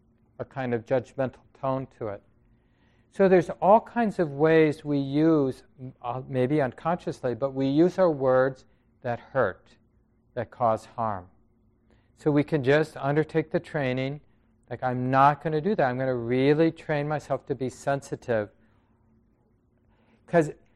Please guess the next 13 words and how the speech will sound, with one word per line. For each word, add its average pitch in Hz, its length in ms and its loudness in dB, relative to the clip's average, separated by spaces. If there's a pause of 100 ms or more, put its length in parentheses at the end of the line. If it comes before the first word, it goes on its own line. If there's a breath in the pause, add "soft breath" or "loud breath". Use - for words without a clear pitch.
(300)
it's - 260 -8
not 180 320 6
enough 165 500 2
to 151 100 -8
say, 156 420 2 (300)
"Oh, 170 160 6
it 160 120 4
wasn't 180 420 4
my 156 180 2
intention 147 720 -6
to 127 80 -6
hurt - 360 -6
you." 95 160 -6